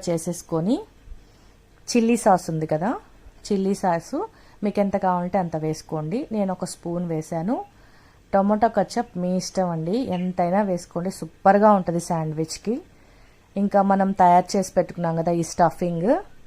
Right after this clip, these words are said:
మైనీస్ స్టఫింగ్, ఇంకా వేసేసుకొని మీకు నచ్చిన షేప్లో కట్ చేసేసుకోవచ్చు. ఇంకా, ఆ, వెజ్, ఆ, శాండ్విచ్ తయారైపోయిందండి.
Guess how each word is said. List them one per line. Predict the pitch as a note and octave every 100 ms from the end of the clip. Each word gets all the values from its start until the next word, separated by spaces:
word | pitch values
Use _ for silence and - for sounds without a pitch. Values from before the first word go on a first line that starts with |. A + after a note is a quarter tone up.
| - - -
మైనీస్ | F3 F3 F3 F3
స్టఫింగ్, | - E3 - A#3 E4 - - - - _
ఇంకా | F3 F3
వేసేసుకొని | E3 D#3+ D#3+ F3 - F3 E3+ C4 G#4+ - - - - -
మీకు | G3 F#3+ F#3+
నచ్చిన | F3 F3 G#3+ F#3+
షేప్లో | - E3+ D#3+ - A#3
కట్ | E3 - E3
చేసేసుకోవచ్చు. | D#3+ D#3+ - - D3+ D3 - C4+ F4 - _ _ - - - - _ -
ఇంకా, | F#3 E3+ E3 D#3+ D#3+ - - - -
ఆ, | E3+ E3
వెజ్, | D#3+ F3+ E3 - F#3+ F3+ E3 D#3+ - -
ఆ, | F3 E3+ D#3+ D#3+ D#3+ -
శాండ్విచ్ | F#3+ E3 D#3 D#3 D#3 - D#3 D3+
తయారైపోయిందండి. | D3+ C#3+ C#3+ D3 D3+ D3+ C#3+ C#3+ C#3 A#3 F#4+